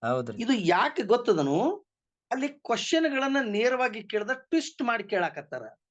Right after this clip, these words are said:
Speaker 1: ಹ್ಮ್, ಹ್ಮ್, ಹ್ಮ್.
Speaker 2: ಎಷ್ಟೋ ಜನ ವಿದ್ಯಾರ್ಥಿಗಳಿಗೆ ಉತ್ತರ ಗೊತ್ತಿರ್ತದ,
Speaker 1: ಹ್ಮ್.
Speaker 2: ಅಯ್ಯೋ ಸರ್ ಈ ಉತ್ತರ ಐತ್ರಿ,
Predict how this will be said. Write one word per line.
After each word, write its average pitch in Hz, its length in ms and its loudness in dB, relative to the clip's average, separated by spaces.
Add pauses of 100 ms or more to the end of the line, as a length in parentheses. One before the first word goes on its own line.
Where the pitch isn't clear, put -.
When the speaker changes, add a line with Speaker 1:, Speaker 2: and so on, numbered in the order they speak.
Speaker 1:
ಹ್ಮ್, 151 260 -2
ಹ್ಮ್, 131 60 -2
ಹ್ಮ್. 139 240 -4
Speaker 2:
ಎಷ್ಟೋ 247 360 2
ಜನ 294 240 4
ವಿದ್ಯಾರ್ಥಿಗಳಿಗೆ 254 1600 -6
ಉತ್ತರ 233 320 -2
ಗೊತ್ತಿರ್ತದ, 285 500 0 (260)
Speaker 1:
ಹ್ಮ್. 127 300 -4
Speaker 2:
ಅಯ್ಯೋ 190 380 4
ಸರ್ 208 200 -6
ಈ 285 180 4
ಉತ್ತರ 269 320 -2 (920)
ಐತ್ರಿ, 202 500 -8